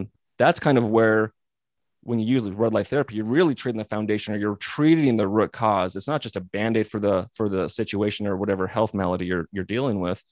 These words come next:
It's the real deal. And if you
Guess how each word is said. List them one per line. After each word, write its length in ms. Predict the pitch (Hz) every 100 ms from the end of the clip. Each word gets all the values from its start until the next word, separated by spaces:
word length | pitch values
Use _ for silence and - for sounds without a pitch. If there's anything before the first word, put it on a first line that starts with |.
| _ _ -
It's 180 | 202 147
the 100 | 117
real 140 | 110
deal. 420 | 95 135 110 87 - _ _ - _
And 400 | 127 123 123 110 104 - _ _ _ _ _ _ -
if 300 | 131 120 139
you 340 | 131 127 123